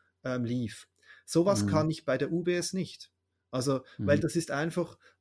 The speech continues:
Speaker 1: ähm, es ist langsamer, ähm, es ist nicht so schnell. Und was heißt das für mich? Also ich, Revolut ist eine britische Bank. Ich hatte da, ich habe da keinen persönlichen Kontakt zu. Das ist ein reines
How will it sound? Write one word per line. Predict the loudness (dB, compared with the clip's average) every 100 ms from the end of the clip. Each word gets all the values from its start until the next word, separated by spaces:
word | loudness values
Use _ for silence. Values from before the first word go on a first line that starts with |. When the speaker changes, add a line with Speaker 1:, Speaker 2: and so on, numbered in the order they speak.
| _
Speaker 1:
ähm, | -4 -4 -6 -12 -18 -20 _ _
es | -14 -10
ist | -4
langsamer, | -2 0 -2 -2 -2 0 0 0 -2 -8
ähm, | -8 -8 -10
es | -12 -12
ist | -8
nicht | -10 -10
so | -12
schnell. | -6 -2 -2 -4 -12 -20 _
Und | -4 -4 -4
was | -4 2
heißt | 0 0
das | -4
für | -2
mich? | 0 -2 -8 _ _ _
Also | -4 2
ich, | 2 0 -12
Revolut | -2 0 2 0 -2
ist | -6 -6
eine | -6 -8
britische | -2 -4 -2 -2 0
Bank. | 0 -2 -4 -10 _ _ _
Ich | -4
hatte | -4 -4
da, | 0 2 2 -4 -14
ich | -14 -8
habe | -6
da | -4
keinen | -6 -2 0 0 -2
persönlichen | -6 -4 -2 -2 -4
Kontakt | -6 -8 -4 -6 -4
zu. | -8
Das | -6 -6
ist | -6
ein |
reines | -8 -8 -6 -6 -8